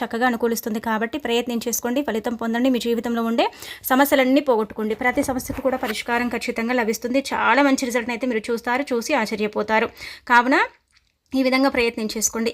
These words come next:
ఇక ఆ తర్వాత ఈ రోజున ఏంటంటే గనక మనము భోగి పండగ సోమవారం కలిసి వచ్చింది, పౌర్ణమి కూడా ఉంది కాబట్టి మనం పండగ తిథి కదండి. పండగ అంటే మూడు రోజులు ఘనంగా జరుపుకుంటాము. కాబట్టి మనం ఏంటంటే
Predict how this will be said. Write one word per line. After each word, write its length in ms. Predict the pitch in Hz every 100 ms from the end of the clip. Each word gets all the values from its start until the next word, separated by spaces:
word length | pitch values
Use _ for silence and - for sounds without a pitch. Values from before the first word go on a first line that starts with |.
| 269
ఇక 100 | 302 277
ఆ 20 | 269
తర్వాత 300 | 277 294 277 269
ఈ 20 | 247
రోజున 180 | 247 254
ఏంటంటే 300 | 240 233 233 233
గనక 180 | 233 285 214 208 - - - 247
మనము 180 | 247 247
భోగి 220 | 233 254 269
పండగ 240 | 240 226 226 240
సోమవారం 400 | 233 233 240 233
కలిసి 160 | 220 220
వచ్చింది, 240 | - 262 269
పౌర్ణమి 300 | 226 226 240 240
కూడా 100 | 226
ఉంది 140 | 226 214
కాబట్టి 320 | 220 220 233 311
మనం 120 | 247 240
పండగ 220 | 220 220 277
తిథి 140 | 269 233
కదండి. 280 | 226 220 233 233
పండగ 220 | 196 233 254
అంటే 140 | 294 262
మూడు 160 | 233 233
రోజులు 200 | 233 285 240
ఘనంగా 240 | 220 240 247
జరుపుకుంటాము. 540 | 208 196 202 208 208 - - - -
కాబట్టి 300 | 240 254 285 277
మనం 140 | 254
ఏంటంటే 280 | 247 240 247